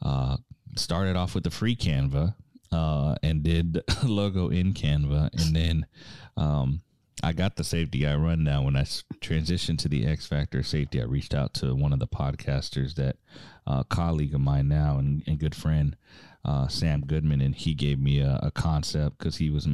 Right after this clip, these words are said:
you know, revamping his podcast. And, uh, you know, I stuck with that for a while. And then I was just, I, I went on Canva and I was playing with, you know, kinda what he had and the colors he had.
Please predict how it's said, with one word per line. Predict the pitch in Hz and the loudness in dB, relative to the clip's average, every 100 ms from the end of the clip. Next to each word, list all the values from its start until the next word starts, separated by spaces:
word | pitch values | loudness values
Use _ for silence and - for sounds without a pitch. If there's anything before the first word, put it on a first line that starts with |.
| - | 2
you | 78 | 0
know, | 64 71 - | 0 -4 -2
revamping | 82 73 71 69 71 65 | 0 2 0 2 0 0
his | 85 82 73 - - - | 0 0 0 -4 -8 -8
podcast. | - 76 73 - 76 73 - - _ - - _ _ | -4 -2 -2 0 2 2 0 -10 _ -20 -20 _ _
And, | - 80 76 73 | 0 2 4 4
uh, | 73 69 69 87 76 | 2 2 0 -2 -2
you | 82 | 2
know, | 69 104 - | 2 0 -2
I | 76 - - - - | -4 -4 -8 -14 -10
stuck | - 82 - | -4 -4 -2
with | 73 | -2
that | 78 78 - | 0 -2 -2
for | 82 | -2
a | |
while. | 80 85 95 | 2 2 2
And | 82 | 2
then | 80 | 2
I | 80 | 2
was | 78 | 2
just, | 82 80 | 0 -2
I, | 57 69 - | -2 -2 -2
I | 76 | -2
went | 73 78 - | 0 -2 -2
on | - 80 80 | -2 0 0
Canva | 80 - 87 92 | 0 0 0 2
and | 98 | 2
I | 85 | 2
was | 78 | 0
playing | - 95 92 92 92 92 | -2 0 2 4 2 2
with, | 92 95 - - - | 2 0 -4 -14 -2
you | 95 80 | 0 0
know, | |
kinda | 73 - 107 98 | 0 0 2 2
what | 92 - | 0 -2
he | 107 104 | 2 2
had | 92 95 92 92 | 2 2 2 2
and | 82 | 0
the | |
colors | 80 98 95 90 - | 0 0 0 0 0
he | 82 | 2
had. | 82 82 82 | 2 2 2